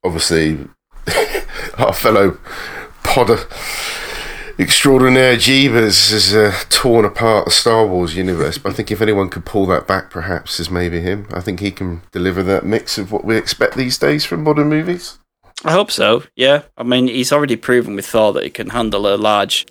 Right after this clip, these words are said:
Speaker 2: character in a large budget film, inject his own style into it and s-, and make it work for the masses.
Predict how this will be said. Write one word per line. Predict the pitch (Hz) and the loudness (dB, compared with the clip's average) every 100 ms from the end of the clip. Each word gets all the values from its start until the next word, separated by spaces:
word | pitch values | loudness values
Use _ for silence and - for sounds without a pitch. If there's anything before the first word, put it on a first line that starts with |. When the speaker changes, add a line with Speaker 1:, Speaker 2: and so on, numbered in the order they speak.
| - | -4
Speaker 2:
character | 123 110 - 104 | 0 0 -2 -6
in | 101 | -4
a | 104 | -2
large | 107 101 - | 0 -2 -4
budget | 104 - - | -6 -6 -4
film, | - 101 76 90 _ _ _ _ - | -2 0 -2 -10 _ _ _ _ -14
inject | 107 123 - | -2 -2 -2
his | 113 104 | -4 0
own | 113 107 107 104 - _ _ | 2 2 0 -4 -8 _ _
style | - - 107 110 | -8 0 2 2
into | 104 - 98 98 | -2 -6 -2 -2
it | - | 0
and | 95 | -2
s-, | 92 - | -4 -4
and | 107 104 | -2 0
make | 107 - | -2 -2
it | 101 | 0
work | 110 113 | 0 0
for | 113 | -4
the | 113 | 0
masses. | 120 117 147 147 - | 0 2 0 0 -4